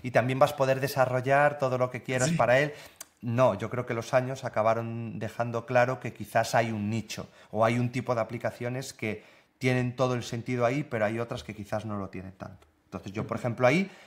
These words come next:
Speaker 1: eh, me gasté los quinientos euros y yo no fui capaz de recuperar esos quinientos euros ni de lejos, haciendo
Speaker 2: Claro.
Speaker 1: aplicaciones para, para Apple Watch, ¿no?
Speaker 2: ¿Te sentiste un poco defrauda-, defraudado porque no hablaron nada de inteligencia artificial?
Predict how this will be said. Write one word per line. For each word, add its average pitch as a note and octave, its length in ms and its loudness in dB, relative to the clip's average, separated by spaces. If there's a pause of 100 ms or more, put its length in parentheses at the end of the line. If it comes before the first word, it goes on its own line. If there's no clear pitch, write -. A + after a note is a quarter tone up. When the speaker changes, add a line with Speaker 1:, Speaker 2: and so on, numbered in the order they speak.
(160)
Speaker 1:
eh, A#2+ 120 -8
me A2 120 -2
gasté G#2 240 -2
los B2+ 140 -4
quinientos B2+ 400 -4
euros F#3+ 420 0
y A2+ 140 -8
yo B2+ 160 2
no C3+ 80 2
fui C3 160 -4
capaz B2+ 240 4
de A#2+ 100 2
recuperar A#2+ 400 0
esos - 140 -10
quinientos A#2+ 340 -8
euros D3+ 300 -4 (320)
ni A2+ 160 -4
de G2+ 140 0
lejos, - 460 -6 (260)
haciendo A2 300 -4
Speaker 2:
Claro. G#2 60 0
Speaker 1:
aplicaciones G#2 540 -4
para, G2 500 -2
para F#2+ 240 -2
Apple F#2+ 200 -8
Watch, G#2+ 300 -18
¿no? A#2+ 120 -14 (1200)
Speaker 2:
¿Te D3+ 80 -8
sentiste C#3 460 -4
un A3 80 4
poco G#3 200 0
defrauda-, C3 520 0 (160)
defraudado B2+ 840 0
porque B2+ 320 -2
no B2+ 280 2
hablaron B2 420 0
nada A#2+ 260 -2
de A#2 80 -8
inteligencia A#2+ 500 -8
artificial? A#2 560 -10